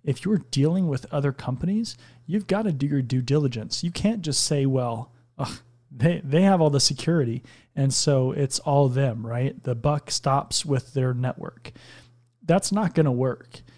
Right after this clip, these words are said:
You have to do your due diligence with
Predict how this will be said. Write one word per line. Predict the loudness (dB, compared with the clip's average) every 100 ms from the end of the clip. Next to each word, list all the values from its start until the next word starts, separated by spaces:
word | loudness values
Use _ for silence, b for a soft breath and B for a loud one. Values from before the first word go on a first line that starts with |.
| b
You | -4 -4
have | -2 2 2 2
to | -4
do | 0 2 4 2 -2 -12 -6
your | -2 -2 -4 _ 2
due | 4
diligence | 4 4 2 2 -2 -6 -8 -12 -10
with | -2 -2